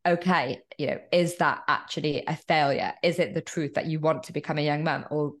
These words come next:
did it come from somewhere in the past?" And yeah, thank you for sharing it, 'cause I think it's really important that everyone sits with themselves and asks those questions, because obviously, as we know, the way that we get brought up in our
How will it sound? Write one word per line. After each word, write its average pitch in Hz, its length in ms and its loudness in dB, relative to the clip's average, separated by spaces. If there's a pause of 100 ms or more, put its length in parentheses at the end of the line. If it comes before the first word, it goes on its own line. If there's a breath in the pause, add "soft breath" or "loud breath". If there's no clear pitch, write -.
did 165 100 2
it - 140 -2
come 170 240 0
from 151 160 -2
somewhere 147 320 0
in 147 80 2
the 160 80 0
past?" 240 300 0
And 151 200 -6 (280 loud breath)
yeah, 151 200 2
thank 160 260 -4
you 156 60 -2
for 160 100 -4
sharing 156 380 2
it, - 160 -10
'cause - 120 -12
I 143 80 -8
think 151 200 -6
it's - 200 -6
really 147 200 2
important 151 520 0
that - 160 -4 (360 loud breath)
everyone 147 720 2
sits - 280 -4
with 202 120 -2
themselves 147 420 0
and 151 80 -2
asks 156 220 -2
those 143 180 0
questions, 196 520 -2
because 147 360 0 (440 loud breath)
obviously, 165 680 2
as 147 160 -2
we 147 100 0
know, 175 220 6
the 147 120 4
way 156 220 6
that - 160 0
we 147 240 0
get - 240 -6
brought 147 280 0
up 185 280 2
in 147 60 -4
our 139 180 -2